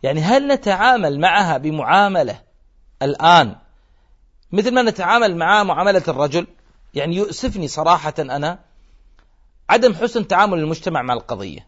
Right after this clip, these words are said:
مثال ذلك، لو بنت في البيت اكتشفوها أن أهلها أنها تعاكس، ولد يدري عنه أبوه أنه يعاكس، كيف التعامل؟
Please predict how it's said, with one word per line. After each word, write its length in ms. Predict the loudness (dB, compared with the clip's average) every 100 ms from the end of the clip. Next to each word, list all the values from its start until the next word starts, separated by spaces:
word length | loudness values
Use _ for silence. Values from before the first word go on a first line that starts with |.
| -12
مثال 320 | 4 6 6
ذلك، 420 | 4 2 -2 -8 _ _ _ _ _ 4
لو 180 | 4
بنت 380 | 6 0 -2 -8 -20 -20 _ _
في 100 | -6
البيت 680 | 0 2 2 -4 _ _ -18
اكتشفوها 640 | -6 -4 -2 0 2 4 2
أن 140 | 0
أهلها 480 | 0 2 2 2 0
أنها 160 | -2
تعاكس، 640 | -2 0 -2 -2 -18 -20 -20 _ _ _ _ _ _ _ _ _
ولد 560 | 4 8 8 8 4 -2 -12 4
يدري 360 | 6 6 6
عنه 260 | 4 4 2
أبوه 240 | 4 4
أنه 140 | 4 2
يعاكس، 580 | 2 0 -2 -18 -20 -20 _ _ -20 4
كيف 220 | 6 6
التعامل؟ 560 | 4 2 2 2 -4